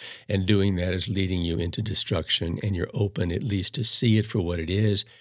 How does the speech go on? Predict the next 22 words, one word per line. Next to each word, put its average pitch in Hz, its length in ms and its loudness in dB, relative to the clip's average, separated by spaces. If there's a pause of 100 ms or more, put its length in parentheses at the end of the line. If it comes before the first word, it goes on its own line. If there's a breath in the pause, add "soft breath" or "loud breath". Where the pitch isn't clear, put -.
(260 loud breath)
and 95 180 2
you 90 80 -2
hate 104 400 -2
it, 107 220 0 (320 loud breath)
and 92 160 -2
you 82 100 -4
regret 92 400 -2
it, 101 240 0 (300 soft breath)
and 98 100 0
you 90 60 0
don't 82 240 -4
like 87 260 -4
it. 85 160 -8
That 98 320 0
is, 90 540 -2 (420)
you're 117 180 -2
ready 95 440 -2
to - 160 -4
make 87 260 -2
the 92 100 -2
noble 85 640 -4 (1000)
confession. - 680 -6